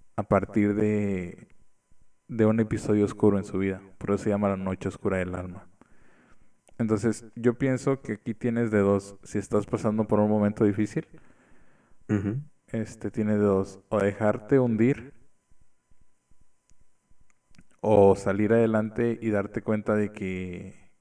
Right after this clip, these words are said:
Speaker 1: como tú bien lo dices, la realidad en la que antes estabas, este, supuestamente bien cimentado, pues no
Speaker 2: Ujú.
Speaker 1: era tan, no era tan segura,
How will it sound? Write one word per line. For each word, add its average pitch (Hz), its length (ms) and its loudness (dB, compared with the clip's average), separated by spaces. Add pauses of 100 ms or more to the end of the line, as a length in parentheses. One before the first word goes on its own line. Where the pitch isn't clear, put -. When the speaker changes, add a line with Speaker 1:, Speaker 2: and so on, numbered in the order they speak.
Speaker 1:
como 101 260 -4
tú 110 120 2
bien 113 200 2
lo 117 80 4
dices, 139 540 -2 (420)
la 104 180 0
realidad 101 440 0
en 117 120 -4
la 113 100 -4
que - 140 -10
antes 104 540 -6
estabas, 101 680 -4
este, - 380 -14 (1600)
supuestamente 101 1500 -6 (720)
bien 107 240 -2
cimentado, 113 840 -4 (1400)
pues 104 200 0
no 107 120 2
Speaker 2:
Ujú. - 0 -
Speaker 1:
era 110 160 2
tan, 101 420 -4 (320)
no 117 480 0
era 123 180 4
tan 107 160 2
segura, 147 640 0